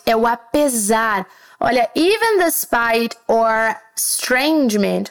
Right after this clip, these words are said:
or estrangement. Apesar do nosso distanciamento, estrangement, distanciamento. Olha, bem, mesmo apesar do nosso distanciamento, well,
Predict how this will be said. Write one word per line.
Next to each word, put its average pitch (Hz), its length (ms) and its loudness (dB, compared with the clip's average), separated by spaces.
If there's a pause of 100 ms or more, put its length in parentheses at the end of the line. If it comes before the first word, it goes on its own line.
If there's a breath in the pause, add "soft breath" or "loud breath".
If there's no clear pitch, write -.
(120)
or 202 180 2
estrangement. 262 1200 -2 (440 loud breath)
Apesar 269 580 0
do 320 80 0
nosso 269 300 0
distanciamento, 233 840 0
estrangement, 233 1200 -2
distanciamento. 220 1500 0 (720 loud breath)
Olha, 208 500 0 (380)
bem, 190 500 0 (420)
mesmo 330 420 2
apesar 294 580 0
do 320 80 0
nosso 214 400 0
distanciamento, 202 1040 0 (720)
well, 202 420 0